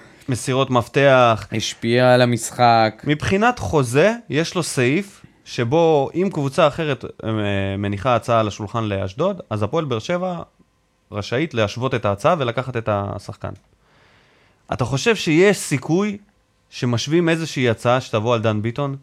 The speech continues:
Speaker 2: לא.
Speaker 1: חד משמעי.
Speaker 2: הלוואי שכן, אבל לא.
Speaker 1: אולי לא יהיה קונה שיבוא לקנות במיליון.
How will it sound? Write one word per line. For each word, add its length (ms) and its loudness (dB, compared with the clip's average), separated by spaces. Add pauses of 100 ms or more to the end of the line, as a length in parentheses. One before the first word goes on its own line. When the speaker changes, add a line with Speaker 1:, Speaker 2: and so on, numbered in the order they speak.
(120)
Speaker 2:
לא. 80 -6 (1300)
Speaker 1:
חד 160 0
משמעי. 320 -10 (580)
Speaker 2:
הלוואי 420 -2
שכן, 420 -4
אבל 220 -4
לא. 120 -6 (220)
Speaker 1:
אולי 280 4
לא 180 4
יהיה 160 2
קונה 340 -2 (1160)
שיבוא 500 2
לקנות 420 0
במיליון. 600 0